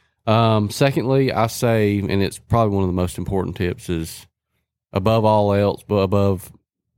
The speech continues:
deer movement and everything, is, is practice safety, like we talked about. It's, it's very easy to be safe, um, and, and, and take the time and learn how to be, do things safely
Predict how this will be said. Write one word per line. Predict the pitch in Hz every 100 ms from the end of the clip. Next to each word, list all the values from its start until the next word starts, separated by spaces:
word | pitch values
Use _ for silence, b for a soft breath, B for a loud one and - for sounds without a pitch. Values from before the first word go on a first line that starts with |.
| _ _ -
deer | 107 107 98
movement | 101 104 104 104
and | 87
everything, | 95 90 98 92
is, | 87 82 - - - -
is | 120
practice | - 104 87 90
safety, | - 90 85 - 82 85 _ -
like | 87
we | 85
talked | - 85 -
about. | - 87 85 - _ _ _ _
It's, | 90 - -
it's | - 85
very | 90 110 113 104
easy | 101 101 92 92
to |
be | 87 92
safe, | - 95 90 87 - - _ _ _ _ _
um, | 95 87 85 82 82 92 - _ _ -
and, | 90 87
and, | 90 87 82 -
and | - 82 80 - _
take | 110 104
the | -
time | 101 92 90
and | 85
learn | 90 92
how | 90 90
to |
be, | 85 98 - - 107
do | 110
things | 104 101 95
safely | - 92 90 95 90 85